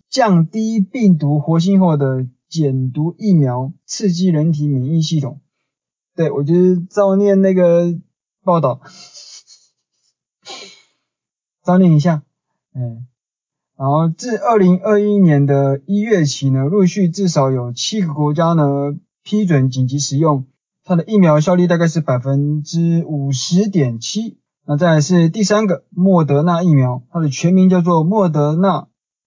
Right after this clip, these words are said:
严重特殊传染性肺炎疫苗。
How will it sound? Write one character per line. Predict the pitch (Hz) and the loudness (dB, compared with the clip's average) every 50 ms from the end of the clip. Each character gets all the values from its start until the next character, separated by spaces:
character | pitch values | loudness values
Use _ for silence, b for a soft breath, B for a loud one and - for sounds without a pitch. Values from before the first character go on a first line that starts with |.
| _ _ _ | _ _ _
严 | 151 156 160 170 190 | -4 -2 0 0 0
重 | 185 220 214 196 180 | 2 2 2 0 2
特 | 180 214 196 180 | 2 0 0 0
殊 | 160 190 190 185 | 0 0 -2 -2
传 | 175 - 165 170 | 0 -2 -2 0
染 | 170 147 135 131 | 0 0 0 -2
性 | 131 - 170 160 151 | -2 0 -2 -2 -2
肺 | - 185 170 | -2 -2 -4
炎 | 151 135 135 147 | -2 -4 -4 -4
疫 | 147 | -6
苗。 | 143 131 120 - | -8 -10 -12 -16